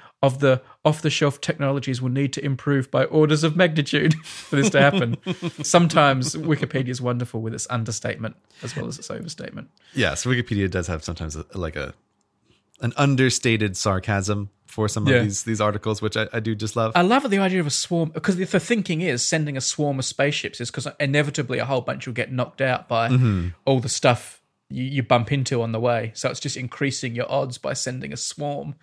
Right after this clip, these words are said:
Speaker 1: I love that. And I love the idea that maybe, you know, one would make it into immortality.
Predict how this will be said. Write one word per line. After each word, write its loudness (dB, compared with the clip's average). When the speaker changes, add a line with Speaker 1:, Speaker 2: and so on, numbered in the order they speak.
Speaker 1:
I -2
love 2
that. 2
And 0
I 2
love 4
the 4
idea 4
that 0
maybe, -4
you -10
know, -2
one 4
would -2
make -2
it -6
into -8
immortality. -6